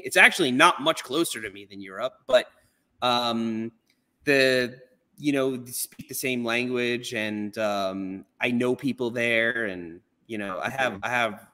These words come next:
Speaker 1: some, some ties up there, so it, it does make it a little bit easier. Um,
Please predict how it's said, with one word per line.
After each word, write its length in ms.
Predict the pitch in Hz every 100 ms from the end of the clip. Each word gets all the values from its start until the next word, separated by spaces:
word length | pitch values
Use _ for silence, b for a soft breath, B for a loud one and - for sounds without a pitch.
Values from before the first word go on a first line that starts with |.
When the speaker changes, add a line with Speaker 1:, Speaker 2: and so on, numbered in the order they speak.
| -
Speaker 1:
some, 300 | - 113 104
some 200 | - 107
ties 380 | 120 120 123 107
up 140 | 101
there, 180 | - 78
so 160 | 110 113
it, 240 | 120 131 -
it 100 | 135
does 220 | 160 131
make 120 | 135 123
it 40 |
a 20 |
little 180 | 120 120
bit 140 | 113 117
easier. 380 | 120 123 120 - b b b b _
Um, 480 | 135 139 139 139 143